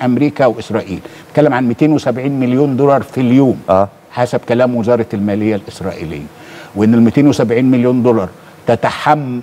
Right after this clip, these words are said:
Speaker 1: يتحمل كيان الاحتلال منهم مائة وثمانين مليون، وتتحمل الولايات المتحدة الباقي. إلى
Speaker 2: مم.
Speaker 1: متى هذا الاستنزاف الاقتصادي أيضا؟ لكن جوهر الاستنزافات هو الاستنزاف العسكري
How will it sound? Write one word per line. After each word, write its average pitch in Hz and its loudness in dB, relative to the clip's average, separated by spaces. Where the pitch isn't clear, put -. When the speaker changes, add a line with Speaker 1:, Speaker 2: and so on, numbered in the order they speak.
Speaker 1:
يتحمل 120 -2
كيان 131 -2
الاحتلال 123 0
منهم 101 0
مائة 131 2
وثمانين 120 2
مليون، 127 2
وتتحمل 131 2
الولايات 110 0
المتحدة 104 -2
الباقي. 90 -6
إلى 117 4
Speaker 2:
مم. 120 2
Speaker 1:
متى 135 -2
هذا 110 -2
الاستنزاف 98 -6
الاقتصادي 101 0
أيضا؟ 82 -6
لكن 110 -2
جوهر 156 2
الاستنزافات 123 -2
هو 156 4
الاستنزاف 127 -2
العسكري 139 0